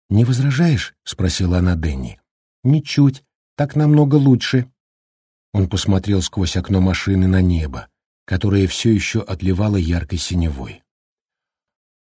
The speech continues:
"По-моему, папа выбрал самый подходящий день, чтобы подправить причёски тем зверушкам в живой изгороди. Как считаешь?" "Да, я тоже так думаю",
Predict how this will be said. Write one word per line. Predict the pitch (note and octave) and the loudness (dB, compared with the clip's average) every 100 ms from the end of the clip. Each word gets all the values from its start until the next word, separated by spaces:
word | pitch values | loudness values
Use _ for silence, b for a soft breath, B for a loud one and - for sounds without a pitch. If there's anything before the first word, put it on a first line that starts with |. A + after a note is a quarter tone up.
| _ | _
"По-моему, | - D3+ E3 E3 E3 D#3 | -2 2 4 4 4 2
папа | - E3+ D#3+ | 0 0 2
выбрал | D3+ D#3+ D3+ D3+ | 2 4 4 2
самый | - D#3+ D#3+ | 2 2 2
подходящий | C#3+ - D3+ D3 D3+ B2 - B2 | 2 -2 0 2 2 2 0 0
день, | A#2 D#3 D3 | 2 2 2
чтобы | - C3 C3 | 2 4 4
подправить | C3 B2+ - C3+ C3 B2 | 4 0 2 4 4 2
причёски | - A#2+ - D#3 - G2+ | 0 -2 0 0 0 -2
тем | - B2+ | 2 2
зверушкам | G#2+ B2 D3 C3+ - G2 - b b | 4 2 2 2 0 -2 -4 b b
в | F#2+ | -4
живой | F#2+ A#2+ B2 | 2 4 2
изгороди. | C3 A2+ F2 F2+ F2 D#2+ C#2+ _ _ - | 2 -2 0 -2 -2 -4 -8 _ _ -2
Как | E3 - | -2 0
считаешь?" | - F#2+ G2+ F2 D2 - _ _ _ _ _ _ - | -4 0 0 0 -4 -10 _ _ _ _ _ _ -12
"Да, | F2+ C#3 C#3 F#2+ | -2 0 0 -2
я | D#2+ G#2+ | -2 -2
тоже | B2+ F#2 | -2 -4
так | F2 D#2 | -4 -4
думаю", | D#2+ B1+ A#1+ - | -4 -6 -8 -12